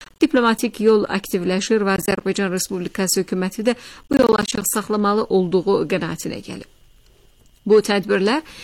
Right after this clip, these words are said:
İran və onun qonşuları arasında münasibətlərdə müsbət hal kimi qiymətləndirilməlidir və ümid edirik ki,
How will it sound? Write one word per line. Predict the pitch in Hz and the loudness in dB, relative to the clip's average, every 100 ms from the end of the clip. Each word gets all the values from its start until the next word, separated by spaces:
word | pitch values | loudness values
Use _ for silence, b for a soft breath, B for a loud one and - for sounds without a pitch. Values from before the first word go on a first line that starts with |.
| B - | B 2
İran | 262 269 277 | 4 6 4
və | 247 262 269 | 4 2 2
onun | 226 226 240 240 - | 2 4 4 2 2
qonşuları | 220 220 - 220 220 285 | 2 2 0 0 0 0
arasında | 277 247 - 254 | -2 -4 -2 0
münasibətlərdə | 240 202 - 196 196 190 185 202 | 0 -2 -2 -4 -4 -4 -2 0
müsbət | 196 - 208 - | 0 -2 -4 -2
hal | 262 254 | 0 0
kimi | - 208 196 | 0 0 0
qiymətləndirilməlidir | 196 180 185 185 175 185 180 175 180 180 226 | 0 -2 -4 -6 -4 -4 -2 -4 -4 -2 -2
və | 202 220 190 | 0 -4 -2
ümid | 185 170 | -2 -2
edirik | 190 208 214 | -2 -2 -4
ki, | - | -6